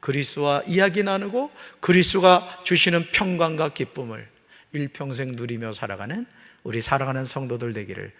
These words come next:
주님의 이름으로 축원합니다. 가슴에 손을 얹겠습니다. 하나님 아버지, 내 안에 그리스도께서 살아계심을 믿습니다. 우리가 인생의 풍랑을 만나 자초되어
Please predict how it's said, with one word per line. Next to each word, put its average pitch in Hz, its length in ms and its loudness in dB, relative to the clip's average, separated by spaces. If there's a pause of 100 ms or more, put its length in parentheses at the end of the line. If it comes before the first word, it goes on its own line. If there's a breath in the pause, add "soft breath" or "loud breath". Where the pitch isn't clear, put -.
(240 soft breath)
주님의 170 360 6
이름으로 156 420 4 (260)
축원합니다. 104 800 -4 (280 loud breath)
가슴에 165 380 8
손을 135 240 0
얹겠습니다. - 680 -8 (140)
하나님 120 460 0
아버지, 113 420 -8 (1600 loud breath)
내 160 180 12
안에 156 300 12
그리스도께서 147 760 4
살아계심을 127 720 0
믿습니다. 98 720 -8 (640 loud breath)
우리가 147 260 8
인생의 151 440 6
풍랑을 160 520 6
만나 160 420 6
자초되어 139 760 2